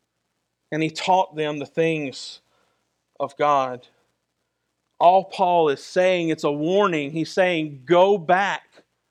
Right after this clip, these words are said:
Right? How many has ever read Revelations? What, what is the overarching message of, of all of the churches? Come back. Repent. Come back to your what? First love.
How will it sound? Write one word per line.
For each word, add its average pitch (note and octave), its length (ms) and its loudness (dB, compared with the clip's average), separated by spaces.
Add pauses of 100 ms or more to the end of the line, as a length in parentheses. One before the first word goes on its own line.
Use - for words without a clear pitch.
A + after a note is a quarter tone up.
(460)
Right? F3 380 0
How E3+ 120 -2
many F#3+ 160 0
has F3+ 100 0
ever F3+ 160 2
read F3+ 200 0
Revelations? E3+ 760 -2
What, D#3 240 -2 (160)
what F#3 200 4
is F3+ 200 4
the D#3 240 0 (260)
overarching F3+ 720 2
message E3 520 -2
of, D3 180 -2 (100)
of D3 220 0
all E3+ 360 4
of D#3+ 60 -6
the D#3 80 -2
churches? E3+ 680 -4 (420)
Come F#3 280 0
back. D#3+ 420 -2 (800)
Repent. F3 640 0 (280)
Come F#3 240 0
back D#3+ 480 -2
to F#3 140 0
your E3 480 2 (300)
what? F3+ 440 4 (340)
First F3 520 2
love. B2+ 320 -2